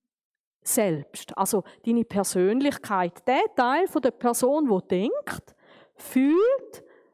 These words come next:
etwas beabsichtigt, wünscht, wo aber auch die Werte sind, auch im Herz. Und jetzt sagt da Gott,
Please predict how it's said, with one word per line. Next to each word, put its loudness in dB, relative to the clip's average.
etwas 0
beabsichtigt, -2
wünscht, -2
wo 4
aber 0
auch 2
die -14
Werte 0
sind, -2
auch 2
im 0
Herz. -8
Und -2
jetzt 0
sagt 0
da 2
Gott, -2